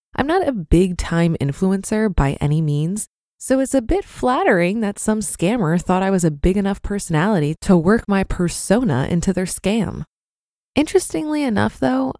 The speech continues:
I write about different things to make extra money, and some of the things I do, like opening new credit cards and bank accounts to earn sign-up bonuses, do seem sort of sketchy. It's not completely unbelievable that maybe I could be into crypto.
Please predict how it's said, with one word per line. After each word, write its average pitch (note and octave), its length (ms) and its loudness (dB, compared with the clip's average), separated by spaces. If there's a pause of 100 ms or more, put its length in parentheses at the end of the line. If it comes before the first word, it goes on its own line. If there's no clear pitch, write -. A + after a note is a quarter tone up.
(100)
I A3+ 100 4
write B3+ 220 0
about D4 240 -2
different A3+ 320 -6
things G#3+ 320 -4
to G3+ 100 2
make G3 220 2
extra F#3 320 0
money, E3+ 360 0 (280)
and G#3+ 140 0
some E4+ 280 -2
of F#4 80 0
the C4+ 120 4
things D3 260 -2
I D3+ 120 -2
do, D3 340 -4 (200)
like F3+ 240 0
opening E3+ 360 -2
new C#3 160 -6
credit A#3 320 -6
cards A3 320 -2
and C#3 120 0
bank E3+ 200 -2
accounts F#3 540 -4
to - 140 -4
earn E3 220 0
sign-up E3 460 0
bonuses, F#3 560 0 (420)
do C4 180 2
seem C4+ 360 -6
sort A#3 400 -4
of G#3+ 80 -6
sketchy. - 500 -6 (640)
It's - 140 -4
not E4+ 140 2
completely C#4 720 -2
unbelievable G3+ 960 2
that F#3+ 180 0
maybe E3+ 520 2
I F3 140 0
could G3 140 -2
be G#3 120 -2
into G3+ 200 -2
crypto. - 540 -2